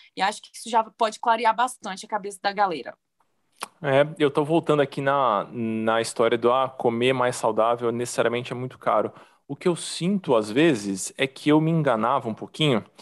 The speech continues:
Speaker 2: porque aí você faz algumas comparações meio esdrúxulas. Por exemplo, ah, é, eu fui em um mercado, vamos falar nomes, eu fui no Oba. Tem Oba em B H?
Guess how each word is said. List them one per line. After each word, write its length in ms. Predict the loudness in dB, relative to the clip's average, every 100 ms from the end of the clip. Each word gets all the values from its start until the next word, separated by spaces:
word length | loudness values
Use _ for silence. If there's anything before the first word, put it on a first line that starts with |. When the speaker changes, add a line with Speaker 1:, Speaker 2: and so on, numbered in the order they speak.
| -20 _ _
Speaker 2:
porque 200 | -4 0
aí 40 |
você 180 | 0 -2
faz 200 | -2 0
algumas 240 | 0 0 -2
comparações 600 | -4 -2 -2 -2 -2 -2
meio 120 | -4
esdrúxulas. 600 | -4 -2 -2 -2 -4 -6 -20 _
Por 100 | -2
exemplo, 400 | 0 2 0 -4 -18 _ _ -20 _ -4
ah, 440 | -2 0 0 -2 -2
é, 480 | 0 4 4 4 2
eu 120 | -2
fui 400 | -2 -2 -2 -2
em 200 | -6 -2 2
um 100 | 4
mercado, 600 | 2 0 0 0 -2 -8 _ _ _ _
vamos 140 | -6
falar 140 | -2 0
nomes, 300 | 2 0 -2
eu 60 |
fui 140 | -2 0
no 180 | 0 2
Oba. 420 | 2 4 2 0 -10 _ _ _
Tem 180 | 0 2
Oba 180 | 4 2
em 60 |
B 80 | 4
H? 380 | 4 2 0 -6